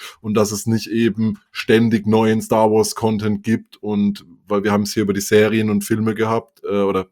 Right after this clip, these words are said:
Filme kamen ja jetzt nicht, aber Serien, äh, was wir ja noch gar nicht angesprochen haben, es gibt ja auch noch Videospiele und selbst da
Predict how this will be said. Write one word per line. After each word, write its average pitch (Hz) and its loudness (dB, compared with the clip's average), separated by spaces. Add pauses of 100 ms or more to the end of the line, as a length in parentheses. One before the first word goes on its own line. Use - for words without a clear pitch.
Filme 104 -2
kamen 101 -2
ja 101 2
jetzt 95 -4
nicht, 113 -6
aber 95 -4
Serien, 104 0 (360)
äh, 104 -2
was 104 -4
wir 107 4
ja 104 6
noch 104 2
gar 107 2
nicht 110 -2
angesprochen 107 -2
haben, 104 2
es 101 -4
gibt - -8
ja 104 2
auch 107 2
noch 104 -6
Videospiele 107 0
und 98 0
selbst - -6
da 110 0